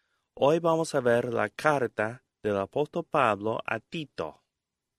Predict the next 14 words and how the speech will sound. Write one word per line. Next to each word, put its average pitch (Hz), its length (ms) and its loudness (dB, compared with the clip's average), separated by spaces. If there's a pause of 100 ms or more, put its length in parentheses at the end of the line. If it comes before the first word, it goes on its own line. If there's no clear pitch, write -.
(360)
Vamos 101 300 -10
a - 20 -8
ver 127 140 -2
el 127 80 -4
libro 131 260 -4
de 135 140 -6
Tito. 87 640 -8 (880)
Pero 156 160 2
antes 110 520 -2
vamos 107 320 -6
a 110 40 -6
hacer 127 260 -2
una 131 140 -2
oración. 101 760 -4